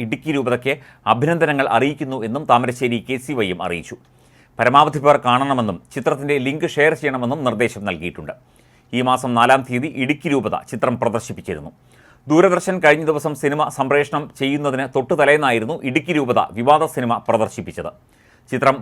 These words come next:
ബോധവൽക്കരണത്തിൻ്റെ ഭാഗമായിട്ടാണ് പ്രദർശിപ്പിച്ചതെന്ന് ഇടുക്കി അതിരൂപത മീഡിയ ഡയറക്ടർ ഫാദർ ജിൻസ് കാരക്കോട്ട് വ്യക്തമാക്കി. ഇടുക്കി രൂപതയിൽ പത്ത് മുതൽ പന്ത്രണ്ട് വരെ ക്ലാസ്സുകളിൽ പഠിക്കുന്ന വിദ്യാർത്ഥികൾക്ക് മുന്നിലാണ് സിനിമ പ്രദർശിപ്പിച്ചത്. പെൺകുട്ടികളെ പ്രണയക്കുരുക്കിൽപ്പെടുത്തി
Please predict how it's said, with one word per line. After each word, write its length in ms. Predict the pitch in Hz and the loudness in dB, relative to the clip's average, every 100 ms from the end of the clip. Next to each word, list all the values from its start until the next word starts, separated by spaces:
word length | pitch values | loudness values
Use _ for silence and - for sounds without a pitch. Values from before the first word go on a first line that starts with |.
| 117 | 2
ബോധവൽക്കരണത്തിൻ്റെ 720 | 131 131 143 139 135 135 131 104 | 2 2 -2 -2 -4 -2 -4 0
ഭാഗമായിട്ടാണ് 580 | 127 139 139 135 127 123 127 | 2 2 2 0 -2 -2 -2
പ്രദർശിപ്പിച്ചതെന്ന് 800 | 123 131 143 113 127 123 123 185 - _ - | -2 -2 -4 -6 0 0 0 -4 -10 _ -4
ഇടുക്കി 260 | 139 151 170 170 | -2 0 -2 -2
അതിരൂപത 340 | 131 147 143 127 131 | 0 2 4 4 2
മീഡിയ 200 | 131 139 131 | 0 2 4
ഡയറക്ടർ 320 | 127 127 120 82 _ _ | 6 4 0 -12 _ _
ഫാദർ 240 | 123 127 98 104 | 4 6 4 0
ജിൻസ് 240 | 151 - | -4 2
കാരക്കോട്ട് 400 | 135 101 107 95 90 | 2 4 0 -4 -6
വ്യക്തമാക്കി. 440 | 92 98 92 - - _ - 117 | -4 -2 -4 -6 -20 _ -6 -4
ഇടുക്കി 200 | 131 139 | -2 0
രൂപതയിൽ 300 | 131 131 151 - | 2 2 0 2
പത്ത് 160 | 123 160 | 0 2
മുതൽ 160 | 147 151 - _ - | 2 2 0 _ 0
പന്ത്രണ്ട് 300 | 135 160 175 156 | 2 4 4 4
വരെ 100 | 139 | 4
ക്ലാസ്സുകളിൽ 420 | 139 131 135 139 131 | 2 2 0 -2 0
പഠിക്കുന്ന 360 | 123 120 127 123 123 - | 0 0 0 0 0 -8
വിദ്യാർത്ഥികൾക്ക് 600 | 110 131 139 131 135 123 123 | 0 6 6 4 -2 -2 -2
മുന്നിലാണ് 360 | 127 120 113 135 | 0 0 0 -2
സിനിമ 220 | 135 123 101 110 | -2 -2 -2 -2
പ്രദർശിപ്പിച്ചത്. 600 | 107 95 - 92 92 95 _ _ _ _ | -2 -2 -8 -10 -10 -10 _ _ _ _
പെൺകുട്ടികളെ 460 | 127 127 143 139 143 143 | -2 0 0 2 2 2
പ്രണയക്കുരുക്കിൽപ്പെടുത്തി 880 | 131 151 156 143 127 156 156 143 | 2 2 2 -2 -2 -2 0 -2